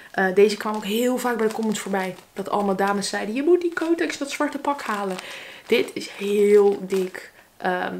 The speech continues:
maandverband, soort kraamverband. Eigenlijk net even wat comfortabeler kraamverband. Dus absoluut een aanrader. En daarna, toen op een gegeven moment, ik heb nog echt heel lang gebloed. Ik heb denk ik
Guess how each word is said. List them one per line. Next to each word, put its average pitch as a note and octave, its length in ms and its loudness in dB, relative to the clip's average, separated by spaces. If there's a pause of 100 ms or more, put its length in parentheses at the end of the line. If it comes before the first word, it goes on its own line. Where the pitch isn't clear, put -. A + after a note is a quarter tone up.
(160)
maandverband, F#3 760 -6
soort F#3 380 -2
kraamverband. B3+ 680 -4 (360)
Eigenlijk D4 360 -2
net C#4 140 -4
even C#4 200 -8
wat A3 120 -10
comfortabeler F#3 500 -6
kraamverband. - 640 -8
Dus F#3+ 260 -4 (120)
absoluut A3+ 420 -6
een - 60 -6
aanrader. C#4 440 0 (380)
En A3 200 0
daarna, G3 680 4
toen B3 320 -4
op G#3 100 -8
een - 60 -8
gegeven G#3+ 240 -4
moment, G3+ 200 -6
ik F#3+ 80 -6
heb - 100 0
nog G3+ 160 -4
echt - 160 -10
heel F#3+ 360 4
lang F#3+ 220 2
gebloed. F3+ 480 -8
Ik G3 140 -8
heb G3+ 140 -4
denk F#3+ 200 -2
ik G3 260 -4